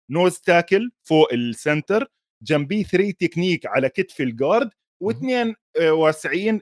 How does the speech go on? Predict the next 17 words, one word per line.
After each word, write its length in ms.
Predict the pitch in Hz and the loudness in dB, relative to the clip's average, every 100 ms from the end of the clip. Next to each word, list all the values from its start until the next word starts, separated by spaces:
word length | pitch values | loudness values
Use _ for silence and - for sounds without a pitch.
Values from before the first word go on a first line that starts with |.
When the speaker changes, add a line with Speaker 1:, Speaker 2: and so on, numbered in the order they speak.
| - | 0
Speaker 1:
اللي 140 | 170 | 4
هم 240 | 170 180 | 4 6
ال-، 420 | 151 131 123 110 156 | 4 4 2 2 2
الراشرز. 560 | 139 117 - 90 90 | 2 2 0 -6 -8
هدول 260 | - 165 208 | 2 6 6
الناس 300 | 196 190 185 | 6 4 4
اللي 140 | 165 | 4
بيلعبوا 360 | 160 151 117 110 | 4 4 2 -2
بأربعة. 420 | 85 87 - 92 - _ _ _ | -6 -14 -14 -16 -16 _ _ _
في 120 | 233 | -2
ناس 240 | 247 233 208 | 0 0 0
بيلعبوا 300 | 254 175 185 | 2 4 2
طول 240 | 208 226 | 2 0
الجيم 300 | 196 175 220 | -2 2 2
بخمسة 640 | 220 220 202 196 147 - 101 _ _ | 2 0 2 2 0 -4 -10 _ _
زي 320 | 110 151 170 | 2 4 6
الرامز. 500 | 170 170 143 110 - | 6 6 4 2 -4